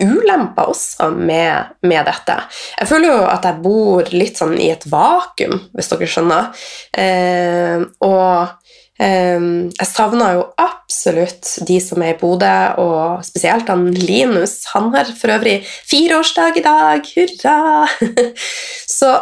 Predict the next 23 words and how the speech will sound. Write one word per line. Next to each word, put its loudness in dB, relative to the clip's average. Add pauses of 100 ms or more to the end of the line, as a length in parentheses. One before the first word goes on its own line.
(140)
dette 0
at 0
jeg 0
nå 0 (240)
bor 0
i -2
Oslo, 0 (260)
og, 0 (280)
ehm, 0 (140)
deler 2
av -6
familien 0
bor 0
i -2
Bodø, 2 (180)
blir 2
nok -2
ingen 2
permanent -2 (120)
løsning. -2 (680)
Eh, 0
men 2 (560)
det 4